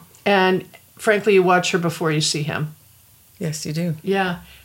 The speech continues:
Speaker 1: And so I think she's amazing. And then she says, "When I played Madeline, I was first degree. There was no distance. There was no irony. My positioning as an actor is something that I really love."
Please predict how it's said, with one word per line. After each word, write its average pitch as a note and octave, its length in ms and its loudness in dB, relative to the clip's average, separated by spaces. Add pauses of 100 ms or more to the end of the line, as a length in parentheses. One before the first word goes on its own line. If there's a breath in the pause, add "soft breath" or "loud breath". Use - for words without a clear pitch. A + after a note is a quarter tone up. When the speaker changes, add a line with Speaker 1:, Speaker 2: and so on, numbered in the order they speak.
(160 loud breath)
Speaker 1:
And A3 180 2
so B3 100 2
I A#3 80 4
think A#3 200 -2
she's A3 220 -4
amazing. G#3 520 2
And G#3 120 -2
then G#3+ 180 0
she G4+ 300 2
says, F3 420 2
"When A#3 140 0
I A#3 140 2
played D#4 400 -2
Madeline, F3 760 0 (380 loud breath)
I A3 120 4
was A3 220 2
first - 480 0
degree. G#3 340 0
There F3 120 0
was F3+ 180 -2
no A3+ 220 2
distance. A3+ 480 -4
There G3+ 100 2
was F#3 160 0
no A3 220 0
irony. F#3 400 0
My F#3 160 0
positioning A3+ 760 -4
as G#3 180 -2
an G#3 120 -4
actor F3+ 440 -4
is - 220 -4
something F#3+ 320 -2
that F3 120 0
I F3 60 4
really F3+ 380 0
love." F#3 640 4